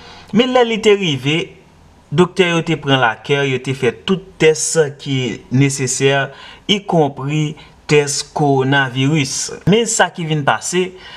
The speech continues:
paran demwazèl sa ki pa pale lang pòtigè a, te gen gran difikilte pou yo te kominike avèk doktè yo. Men nan bon kreyòl, rezilta a soti, kote se yon bagay ki tris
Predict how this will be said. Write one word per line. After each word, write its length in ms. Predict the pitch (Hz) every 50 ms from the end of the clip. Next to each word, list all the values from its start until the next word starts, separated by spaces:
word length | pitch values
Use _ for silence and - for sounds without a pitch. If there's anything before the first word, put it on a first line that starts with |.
| - - - - _
paran 640 | - 214 196 185 175 175 180 190 202 208 202 196 -
demwazèl 480 | 165 165 185 180 180 165 151 143 147 139
sa 220 | 139 - 131 120 -
ki 160 | - 135 127
pa 220 | - - 196 185 180
pale 320 | - 156 143 135 135 131
lang 240 | 123 127 120 120 117
pòtigè 560 | - 123 117 113 - 117 110 104 110 110 113
a, 140 | 127 131 139 139 - - - - _ _ _
te 140 | - 190 190
gen 240 | 185 190 202 190 165
gran 540 | 147 156 165 190 220 240 247 240 233 202 156
difikilte 760 | 151 160 190 185 175 - 180 160 156 160 156 147 139 139 170 165
pou 160 | 156 156 151 143
yo 80 | 139 139 139
te 80 | 139
kominike 680 | 135 135 139 139 135 135 131 131 127 123 123 - 147 143 135
avèk 480 | 127 120 113 110 127 131 127 131 - - -
doktè 540 | 127 120 127 123 - - - - 160 160 135 113 95 95
yo. 160 | - - - - - - - - - - - -
Men 320 | 147 180 202 214 202 - - - -
nan 240 | 135 143 147 143 143
bon 160 | 160 175 170
kreyòl, 640 | 165 - 151 143 139 143 143 147 143 139 135 131 - 131 135
rezilta 540 | 143 143 135 135 139 131 - 143 127 123 123
a 80 | 117
soti, 540 | - - 120 107 98 - - 139 139 135 131 135 - - - - - -
kote 320 | 151 143 139 - 160 147
se 160 | - - 151 147
yon 160 | 143 139 139
bagay 320 | 139 139 135 131 120 117
ki 160 | - - 123 - - - -
tris 380 | 165 180 208 226 202 180 -